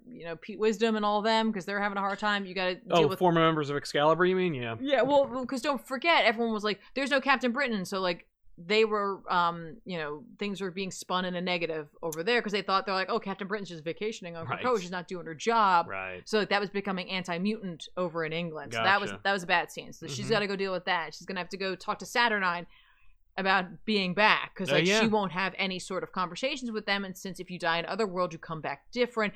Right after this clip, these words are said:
Speaker 2: Yeah.
Speaker 1: they need to address this or they have to close the gates because
Speaker 2: Yeah.
Speaker 1: they can't risk it.
Speaker 2: Mm-hmm.
Speaker 1: So sh-, she needs to go and, and, and chat there, but, um, you know, she's like,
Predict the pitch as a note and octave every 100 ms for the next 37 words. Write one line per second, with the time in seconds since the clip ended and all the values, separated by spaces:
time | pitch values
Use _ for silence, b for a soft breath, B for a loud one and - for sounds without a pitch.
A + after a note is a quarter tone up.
0 | B C#3 G3+ G#3 G3+ F#3+ - A3+ G#3 G#3
1 | E3+ F#3+ F3+ F3 F3 F3 D3 D#3+ - E3
2 | - - D3+ A#2+ F#3+ F#3 D3+ D#3 D3 -
3 | - - D3 C3+ D#3 F3 _ _ - -
4 | _ _ - - B3+ A#3+ G#3+ G#3 G3+ -
5 | A3 - A3+ G3+ - G3+ F3+ F3+ F3 F3
6 | E3+ - E3+ E3 - E3+ D3+ A#3 A#3 A3
7 | F#3+ G3+ F#3+ - - F#3 E3+ D#3 D#3 -
8 | _ - - _ - F3+ D3+ D3 - F3
9 | D#3